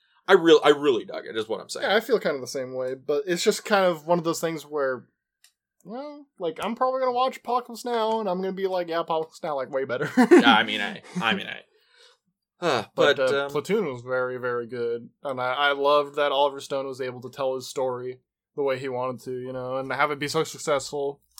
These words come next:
Speaker 2: Win
Speaker 1: I'm
Speaker 2: Best Director, Best Picture.
Speaker 1: Yeah.
Speaker 2: You
Speaker 1: It
Speaker 2: know?
Speaker 1: basically gave him all the, all the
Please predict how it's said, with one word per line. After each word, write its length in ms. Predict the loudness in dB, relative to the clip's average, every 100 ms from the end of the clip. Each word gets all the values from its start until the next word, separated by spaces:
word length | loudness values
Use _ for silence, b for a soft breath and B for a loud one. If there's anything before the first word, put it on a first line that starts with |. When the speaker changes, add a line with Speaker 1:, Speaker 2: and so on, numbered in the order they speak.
| -20 -10
Speaker 2:
Win 180 | -4 -2 -2
Speaker 1:
I'm 80 | -6
Speaker 2:
Best 320 | 2 2 2 -4
Director, 500 | 0 0 0 -6 -6
Best 300 | -4 -4 -2
Picture. 540 | -2 -2 -4 -6 -8 -2
Speaker 1:
Yeah. 300 | 2 2 -2 _ b b
Speaker 2:
You 80 |
Speaker 1:
It 100 | 0 2
Speaker 2:
know? 20 |
Speaker 1:
basically 360 | 0 -2 -4 -2
gave 220 | 2 2
him 120 | 2
all 160 | 4 4
the, 420 | 6 4 2 0
all 120 | 2 2
the 200 | 2